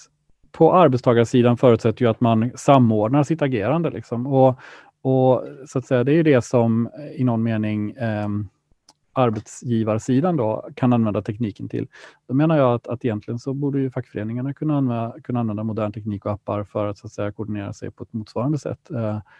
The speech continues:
ehm, det, det finns ju inget som, eh, hindrar det,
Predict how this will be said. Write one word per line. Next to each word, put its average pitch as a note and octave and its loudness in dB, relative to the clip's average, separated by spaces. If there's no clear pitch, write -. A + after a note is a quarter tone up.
ehm, G2+ -6
det, A2 -4
det B2+ 0
finns B2+ 0
ju C3+ 4
inget A#2+ 2
som, G#2+ -2
eh, G2+ -4
hindrar A2 8
det, G2 2